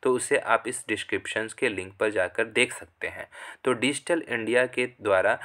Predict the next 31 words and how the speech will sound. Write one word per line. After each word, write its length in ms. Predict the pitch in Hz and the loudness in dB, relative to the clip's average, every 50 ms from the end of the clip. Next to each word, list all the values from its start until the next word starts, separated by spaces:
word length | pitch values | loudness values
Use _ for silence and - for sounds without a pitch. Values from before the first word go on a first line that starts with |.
| - - - - _ _ - | -12 -16 -18 -20 _ _ -6
डिजिटल 580 | 107 117 120 120 - - - 156 160 160 160 - _ _ - - | -2 -2 -2 -2 -4 0 4 4 4 4 2 -4 _ _ -12 -6
लॉकर 460 | 107 107 113 120 120 - - 156 151 | 2 6 6 6 6 6 2 2 2
को 200 | 151 - - 120 | 2 2 0 0
लॉन्च 400 | 113 101 92 113 127 143 131 - | 0 4 4 4 4 4 0 -8
किया 280 | - - - 92 92 92 | -10 -4 0 2 2 2
गया 220 | 90 101 107 107 | 2 2 0 0
दो 200 | 107 107 107 107 | 2 2 0 0
हज़ार 460 | 98 104 110 98 120 123 - - - - | 2 0 0 4 4 4 4 2 0 0
पन्द्रह, 440 | 101 98 101 98 107 117 117 - - - | 0 0 0 0 2 2 2 2 -2 -4
दिसंबर 480 | 107 104 - - 104 104 104 123 127 | -4 -2 -2 -2 -4 -2 0 0 0
दो 160 | 123 123 104 98 | 2 2 0 0
हज़ार 320 | 95 95 95 - 120 120 | 0 -2 2 4 4 2
पन्द्रह 440 | - - 101 98 98 101 113 123 110 | 4 2 0 0 0 4 4 4 4
में। 200 | 92 85 78 - _ _ _ _ - - - - - - - - - - - - - - - - - - - - _ _ - | 4 -2 -12 -14 _ _ _ _ -20 -20 -20 -18 -14 -12 -12 -12 -12 -14 -16 -16 -16 -16 -16 -16 -16 -18 -20 -20 _ _ 4
ये 80 | 185 196 | 4 4
डिजी, 420 | 147 143 139 139 135 147 143 - - 104 - - _ _ | 6 4 0 0 0 -6 -10 -10 -12 -14 -14 -16 _ _
डिजी 320 | 120 117 131 135 139 170 170 | 0 2 2 2 4 2 4
लॉकर 360 | 147 127 117 110 - 139 131 | 6 6 4 6 4 2 0
क्या 220 | 123 - 117 98 | 2 2 0 0
है? 260 | 101 110 120 - - _ | 2 0 -4 -6 -6 _
तो 100 | - 156 | -2 -2
डिजी 380 | 143 120 117 117 120 117 156 180 | 0 0 -2 -2 -2 -2 -2 -2
लॉकर 440 | 165 131 110 107 104 - 135 139 - - | 0 0 0 0 2 2 2 2 2 0
एक 200 | 139 147 143 135 | -2 -2 -2 -4
भारतीय 680 | 113 - - 101 101 104 101 - - - 165 165 160 | -6 -2 0 2 2 2 2 -2 -2 0 2 2 2
डिजिटलीकरण 1200 | 131 117 113 110 104 - - 123 - _ _ 139 131 139 143 143 143 - 123 117 120 131 143 143 - _ - | 2 0 -4 -4 -2 -6 -8 -8 -10 _ _ -6 -4 -2 -4 -4 2 4 6 6 6 4 2 -2 -8 _ 2
ऑनलाइन 600 | 107 120 135 147 151 131 110 101 104 107 120 120 | 2 4 4 4 2 2 0 0 0 -2 -2 -2
सेवा 420 | - - - 110 107 104 117 113 | -2 0 2 2 6 6 6 6
है, 280 | 104 - 90 87 82 - _ _ - - - - - _ _ | 6 2 -6 -14 -16 -18 _ _ -20 -20 -20 -20 -20 _ _
जो 200 | 104 101 143 147 | -2 2 2 2
इलेक्ट्रॉनिक 760 | 139 131 127 127 123 - _ - - 123 120 123 139 160 - | 2 2 0 0 0 -2 _ 0 2 4 4 4 2 -4 -6